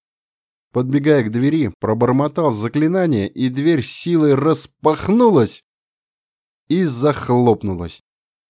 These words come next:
Я со всего размаху припечатался лбом о камень.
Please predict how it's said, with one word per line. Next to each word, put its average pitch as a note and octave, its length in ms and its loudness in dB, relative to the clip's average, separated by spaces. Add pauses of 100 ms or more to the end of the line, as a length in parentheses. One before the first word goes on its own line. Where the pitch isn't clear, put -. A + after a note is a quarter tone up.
(840)
Я C#3 300 0
со C3+ 180 -2
всего D#3 400 -2
размаху C3 640 0
припечатался C#3 880 -4
лбом A#2+ 480 -2
о B2+ 80 -2
камень. F2 480 -8